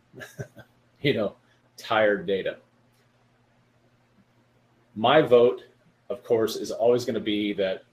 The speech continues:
if you expect to if you expect to be a real estate investor or a wholesaler, and that's gonna be your chosen profession,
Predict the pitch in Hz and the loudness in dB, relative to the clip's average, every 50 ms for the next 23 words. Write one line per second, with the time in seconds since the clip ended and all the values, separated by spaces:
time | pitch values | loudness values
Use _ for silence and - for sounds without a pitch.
0 | _ _ _ _ _ _ _ _ _ _ _ _ _ _ - 104 - - - 113 | _ _ _ _ _ _ _ _ _ _ _ _ _ _ -10 -10 -10 -8 -10 -6
1 | 113 113 117 110 - _ _ _ _ - 107 - - - - - - 143 139 135 | -6 -6 -6 -8 -12 _ _ _ _ -8 -8 -8 -6 -8 -8 -2 0 0 0 0
2 | - - _ _ _ - - - 127 120 120 117 113 113 113 113 113 - _ _ | -4 -12 _ _ _ -16 -8 -6 -4 -4 -2 -4 -4 -4 -6 -8 -12 -16 _ _
3 | _ _ _ _ _ _ _ _ _ _ _ _ _ - - - - 107 104 101 | _ _ _ _ _ _ _ _ _ _ _ _ _ -20 -16 -8 -6 -6 -6 -6
4 | - - - 151 143 - 160 135 131 123 113 113 117 113 110 - - 113 101 104 | -6 -4 -2 -2 -2 -2 -2 0 0 0 2 0 -2 -4 -4 -2 -2 -2 -2 -2
5 | 98 107 104 98 - - 104 98 - 98 95 92 87 - - - 110 107 101 - | -2 -2 -2 -2 -2 -2 -4 -2 0 -2 -2 -4 -6 -10 -10 -6 -4 -4 -2 -2
6 | - 104 98 98 98 95 92 - _ _ _ _ _ _ _ _ _ _ _ _ | -2 -2 -2 0 -2 -4 -4 -8 _ _ _ _ _ _ _ _ _ _ _ _
7 | _ _ _ _ _ _ _ _ _ _ _ _ _ _ _ _ _ - 98 98 | _ _ _ _ _ _ _ _ _ _ _ _ _ _ _ _ _ -6 -4 -2
8 | 101 127 123 - - - 135 120 113 110 117 113 110 107 101 - - 110 104 98 | 0 0 0 0 0 0 0 0 0 -4 -4 -2 0 0 0 0 -2 -4 -4 -4
9 | 107 98 - - - - - 98 98 - - 107 107 104 | -4 -8 -10 -10 -12 -6 -4 -4 -4 -6 -8 -12 -14 -14